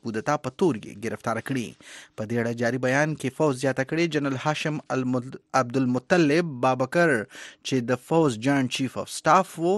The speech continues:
سره د درزن نورو فوزي افسرانو گرفتار کړي. د سودان قومي نشریاتي ادارې سنا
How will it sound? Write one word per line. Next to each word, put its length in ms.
سره 300
د 160
درزن 400
نورو 200
فوزي 280
افسرانو 480
گرفتار 460
کړي. 500
د 100
سودان 400
قومي 340
نشریاتي 500
ادارې 400
سنا 260